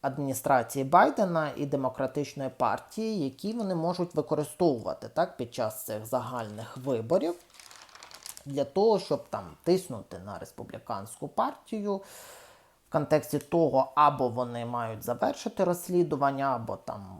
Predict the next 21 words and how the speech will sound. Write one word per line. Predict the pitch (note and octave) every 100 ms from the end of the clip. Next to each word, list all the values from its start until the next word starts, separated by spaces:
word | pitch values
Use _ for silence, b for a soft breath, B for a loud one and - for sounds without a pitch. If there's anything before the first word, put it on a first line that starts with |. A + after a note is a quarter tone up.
| E2+
голосувати | D#3 C#3+ - C#3 A#2+ G#2 -
за | G#2 A#2 G#2+ -
імпічмент, | C#3 A#2+ - A2+ - A#2+ G#2 A2+ -
е, | F#2+ G#2+ A2+
Джо | C3 B2
Байдена, | C3+ A3 D4 C4 G#3+ G#3 G#3 B B B
або | - G3 A3 D#3
визнати | A#2+ E3 F#3+ E3+ C#3 - C3
факт | - C3+ - -
того, | E3 F#3 C#3+
що | - - B2+ A2+ G#2+ G#2 G#2 A2
жодних | C3+ D3 C3 A#2+ A#2+
доказів, | D3+ D#3+ D#3+ B2+ A#2+ B2+ A2+ A2 A#2+ A2+ G#2+ - _ _ _ _ _ _ _ _
там, | A2 G#2+ F#2+ E2 - - -
звинувачень | B2+ C#3 D3+ C#3+ A#2+ - - - A3 C#4+ C#4 _ _ _ _ _ _ _ _ _ - _ _ _ _ -
в | C#3
бік | C#3 E3 C#3
Байдена | D#3+ D#3+ D3+ C#3+ C#3+ B2
у | C3
них | C3 D3+ D#3+ - C#3+
немає. | C#3+ B2+ G#2+ - -